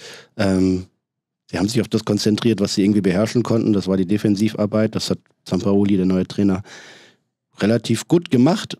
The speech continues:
und dem B V B damit Probleme bereitet. Insgesamt war das schon,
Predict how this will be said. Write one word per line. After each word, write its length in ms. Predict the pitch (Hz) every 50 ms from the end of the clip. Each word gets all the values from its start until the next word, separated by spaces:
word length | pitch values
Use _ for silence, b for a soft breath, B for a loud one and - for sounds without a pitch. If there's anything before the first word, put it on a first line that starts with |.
| _
und 260 | - 127 120 117 110 -
dem 140 | 110 104
B 100 | 98 110
V 160 | 107 - 110 98
B 120 | 107 110
damit 280 | 101 104 101 104 101 -
Probleme 460 | - 104 101 92 104 107 110 110 101
bereitet. 580 | 101 107 98 104 104 104 104 - 107 - - _ _ _ _ _ _ _ _ _ _ _ _ _ _ _ _ _ _ _ _ _ _ _ _ _ _ _ _ _ _ _ _ _
Insgesamt 680 | - 113 - - - 101 90 87 92 92 95 95 - - _ _ _ _ _ _ _ _ _ _ _ _ _ _ _ _ _ _ _ _ _ _ _ _ _ _ _ _ _ _ _
war 120 | - 123 151
das 140 | 147 107 -
schon, 380 | - - 139 135 120 113 120